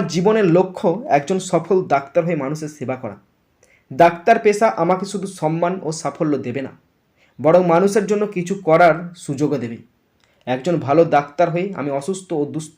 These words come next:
মানুষের পাশে দাঁড়াতে চাই, তাদের সুস্থ জীবন উপহার দিতে চাই। আমার বিশ্বাস, আমার এই পথ চলা শুধু আমাকে নয়, আমার সমাজকেও আরও সুন্দর এবং স্বাস্থ্যবান করে তুলতে সাহায্য করবে।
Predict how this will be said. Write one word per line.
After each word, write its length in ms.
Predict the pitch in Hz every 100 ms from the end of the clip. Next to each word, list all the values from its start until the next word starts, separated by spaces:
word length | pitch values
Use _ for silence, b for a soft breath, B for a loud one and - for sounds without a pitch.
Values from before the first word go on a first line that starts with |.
| 160
মানুষের 260 | 147 147 - 131
পাশে 220 | 131 139 117
দাঁড়াতে 280 | 113 123 127
চাই, 140 | 80 80 _ _ _ _ _ _
তাদের 200 | 151 160 170
সুস্থ 240 | 220 220 - 185
জীবন 180 | 170 185 170
উপহার 260 | 170 160 170 131
দিতে 160 | 131 135
চাই। 120 | 113 - _ _ _ _ _ _ _ _ _ _ _ _ _ _
আমার 240 | 143 170 170
বিশ্বাস, 340 | 180 - 233 240 - - _ _ _ -
আমার 280 | 143 170 180
এই 60 | 175
পথ 120 | 165 165
চলা 160 | 185 160
শুধু 120 | 165 156
আমাকে 220 | 147 156 156
নয়, 140 | 143 139 - _ _
আমার 200 | 127 143 147 -
সমাজকেও 460 | 139 156 - 143 - 135
আরও 120 | 135 -
সুন্দর 340 | 135 139 147 120 _ _ _
এবং 160 | 127 135 131
স্বাস্থ্যবান 460 | 147 147 151 143 139 135
করে 140 | 123 156
তুলতে 200 | 127 127 -
সাহায্য 300 | 123 120 117 113
করবে। 180 | 117